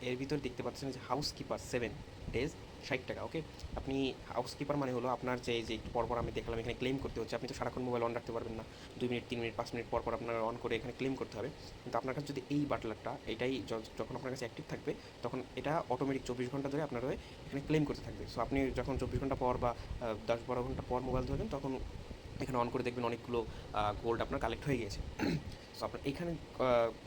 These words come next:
নিতে আপনার যেহেতু টাকা খরচ হচ্ছে, কিন্তু এইখানে নিতে কিন্তু, সরি, এই যে এখান থেকে নিতে কিন্তু আপনার টাকা খরচ হলেও এই টাকাটা আপনি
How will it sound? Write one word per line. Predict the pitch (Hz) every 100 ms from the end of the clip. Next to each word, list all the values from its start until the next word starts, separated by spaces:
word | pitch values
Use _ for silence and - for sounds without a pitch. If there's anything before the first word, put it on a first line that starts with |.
| -
নিতে | 131 139
আপনার | 135 127 117
যেহেতু | 123 123 117
টাকা | 120 -
খরচ | 135
হচ্ছে, | 113 107
কিন্তু | 135 120 -
এইখানে | 135 135 156
নিতে | 147 120
কিন্তু, | 113 110 151 - - - -
সরি, | 104 117 - - - - - - - - - - - - - - - - - - - - - - - - - - - - - - - - - - - - - - - - - -
এই | -
যে | 120
এখান | 127 165
থেকে | 160 160
নিতে | 139 127
কিন্তু | 123 123 160 202 - -
আপনার | - 127
টাকা | 131
খরচ | 143 156
হলেও | 147 160 147 -
এই | -
টাকাটা | 131 139
আপনি | 151